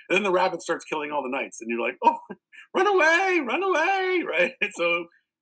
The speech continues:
it, it's, it's hysterical. It's a situational thing. It's not really a jokey kind of comedy, but it's, it's the comedy that I love. That was a, that was awesome scene, by the way.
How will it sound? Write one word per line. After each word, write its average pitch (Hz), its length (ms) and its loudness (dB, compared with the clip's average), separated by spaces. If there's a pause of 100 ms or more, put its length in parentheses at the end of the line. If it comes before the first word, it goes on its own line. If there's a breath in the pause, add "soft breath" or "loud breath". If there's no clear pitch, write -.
(140)
it, 196 180 -2
it's, - 280 -4
it's - 140 -6
hysterical. 190 680 -2
It's 170 160 -6
a - 140 -6
situational 160 540 -6
thing. 175 220 -4
It's - 160 -12
not 185 220 -6
really 156 200 -6
a 135 40 -8
jokey 143 460 -6
kind 208 180 -6
of 196 80 -14
comedy, 233 420 -2
but 160 140 -2
it's, - 200 -10 (100)
it's 147 240 -12
the - 60 -14
comedy 147 320 -2
that 131 100 -4
I 117 120 0
love. 113 360 -2 (580)
That 120 80 -4
was 123 120 -6
a, 113 40 -12 (160)
that 127 80 -2
was 127 100 -2
awesome 120 300 -4
scene, 101 240 -12
by - 100 -14
the - 100 -14
way. - 120 -18